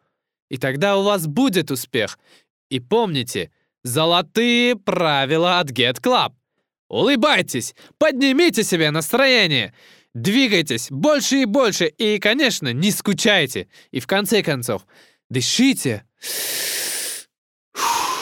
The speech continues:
глубоко. Делайте упражнения,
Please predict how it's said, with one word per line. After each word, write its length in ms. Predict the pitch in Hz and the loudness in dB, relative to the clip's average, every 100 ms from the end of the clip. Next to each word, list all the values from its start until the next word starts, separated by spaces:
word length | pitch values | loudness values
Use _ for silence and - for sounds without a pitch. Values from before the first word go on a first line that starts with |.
| - - - - - - - _ _ - | -8 -10 -12 -14 -16 -20 -20 _ _ -6
глубоко. 760 | 127 165 175 240 - 320 175 - _ _ _ _ _ _ _ _ _ _ _ _ _ _ | 0 2 2 0 2 2 0 -6 _ _ _ _ _ _ _ _ _ _ _ _ _ _
Делайте 500 | 123 170 277 226 151 | -4 0 2 2 0
упражнения, 840 | 139 120 240 233 262 247 226 208 | -2 0 0 2 2 2 2 0